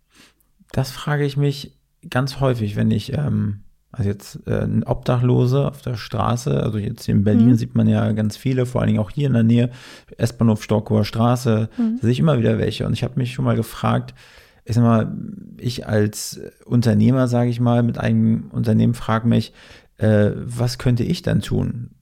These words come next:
Speaker 1: Zum Beispiel im kleineren Kreis. Manchmal
Speaker 2: Mhm.
Speaker 1: denke ich mir, wenn ich denen jetzt sagen würde, hey, ich gebe dir eine Chance, ne?
Speaker 2: Ja.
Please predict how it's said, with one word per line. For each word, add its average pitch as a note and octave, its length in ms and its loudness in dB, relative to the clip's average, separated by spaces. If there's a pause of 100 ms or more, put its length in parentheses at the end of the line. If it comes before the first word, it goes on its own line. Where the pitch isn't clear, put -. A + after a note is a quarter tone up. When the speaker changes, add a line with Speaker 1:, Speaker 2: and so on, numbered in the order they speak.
Speaker 1:
Zum G#2 120 -2
Beispiel G2+ 300 0
im G#2 80 2
kleineren A#2+ 500 2
Kreis. - 300 -2
Manchmal A#2+ 260 4
Speaker 2:
Mhm. A2 60 6
Speaker 1:
denke A2 180 6
ich - 80 -4
mir, A#2 180 2 (460)
wenn - 200 0
ich D#3 140 -2
denen D3 180 0
jetzt C3 140 0
sagen B2+ 360 0
würde, A#2+ 500 2
hey, A#2 320 -2
ich - 280 -12 (340)
gebe C3 160 -2
dir C#3+ 80 -2
eine C3 120 2
Chance, - 480 -2
ne? C#3+ 260 2
Speaker 2:
Ja. G3 260 0